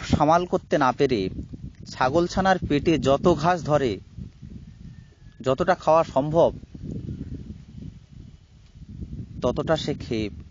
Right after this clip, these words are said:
খেয়ে নিল। এই ঘাস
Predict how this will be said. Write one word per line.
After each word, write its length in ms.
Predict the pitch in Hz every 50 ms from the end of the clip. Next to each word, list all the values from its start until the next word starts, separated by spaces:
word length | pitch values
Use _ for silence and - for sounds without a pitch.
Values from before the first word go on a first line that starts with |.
| - - - - - - - - - -
খেয়ে 220 | - - 123 117
নিল। 200 | 110 104 95 92 98 95 - - - - - - - - - - - - - - - - - - - - - - - - - - - - - - - - - - - - - - - - - - - - - _ _ - - - - - - - - - - - - - - - - - - - - - - - - - - - - - - - - - - - - - - - - - - - - - - - - - - -
এই 80 | 151 147
ঘাস 260 | 135 135 151 175 202